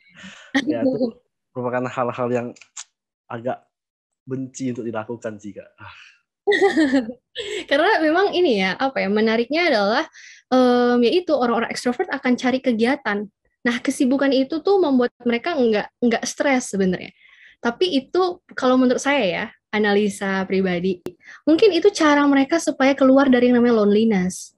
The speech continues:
Speaker 2: Iya nggak?
Speaker 1: Hmm.
Speaker 2: Pikir-pikir
Speaker 1: Iya,
Speaker 2: lagi.
Speaker 1: iya, iya, iya. Betul, betul, betul. Betul, betul, betul. Iya, iya.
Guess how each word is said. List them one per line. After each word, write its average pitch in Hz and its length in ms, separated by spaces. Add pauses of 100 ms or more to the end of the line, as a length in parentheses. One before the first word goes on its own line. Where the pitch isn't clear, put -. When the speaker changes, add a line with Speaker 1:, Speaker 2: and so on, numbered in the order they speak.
(920)
Speaker 2:
Iya 254 120
nggak? 185 200
Speaker 1:
Hmm. 165 200 (680)
Speaker 2:
Pikir-pikir 247 460
Speaker 1:
Iya, 214 140
Speaker 2:
lagi. 185 100
Speaker 1:
iya, 165 180
iya, 147 240
iya. 139 240 (220)
Betul, 180 260
betul, 151 300
betul. 139 220 (280)
Betul, 160 220
betul, 131 220 (100)
betul. 117 140 (360)
Iya, 151 220
iya. 117 140